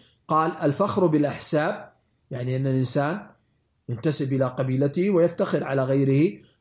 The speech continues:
بهذه القبيلة، "والطعن في الأنساب"، يعني أنه يقدح في نسب غيره، نسأل الله العفو والعافية، "والاستسقاء بالنجوم"،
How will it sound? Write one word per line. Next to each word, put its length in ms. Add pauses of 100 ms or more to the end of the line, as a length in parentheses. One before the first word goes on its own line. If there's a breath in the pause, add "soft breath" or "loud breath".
بهذه 640
القبيلة، 600 (480 soft breath)
"والطعن 600
في 100
الأنساب"، 840 (440)
يعني 360
أنه 240
يقدح 640 (160)
في 180
نسب 340
غيره، 600
نسأل 220
الله 240
العفو 340
والعافية، 500 (500 soft breath)
"والاستسقاء 920
بالنجوم"، 880